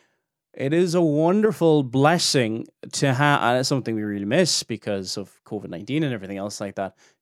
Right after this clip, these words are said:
singing the Psalms together in praise. And,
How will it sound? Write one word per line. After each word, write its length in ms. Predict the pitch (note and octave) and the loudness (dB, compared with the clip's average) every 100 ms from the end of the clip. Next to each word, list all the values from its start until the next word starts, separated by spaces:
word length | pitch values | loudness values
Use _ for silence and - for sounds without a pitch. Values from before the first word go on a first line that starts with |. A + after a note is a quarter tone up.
| - | -10
singing 480 | - - E3 D#3 C#3 | -4 0 2 2 0
the 80 | B2 | -2
Psalms 560 | - C#3+ C3+ A#2 - | -2 0 -2 -4 -8
together 640 | - A2 B2 B2+ A2 F#2+ - _ _ _ _ _ _ _ _ _ - | -10 -4 0 0 -2 -8 -12 _ _ _ _ _ _ _ _ _ -14
in 100 | A#2+ | -14
praise. 720 | - B2+ B2 G#2+ - - - _ _ _ _ _ _ _ _ _ _ _ _ _ _ - | -6 0 2 0 -4 -16 -20 _ _ _ _ _ _ _ _ _ _ _ _ _ _ -4
And, 380 | B2+ B2 A#2 | -2 0 -4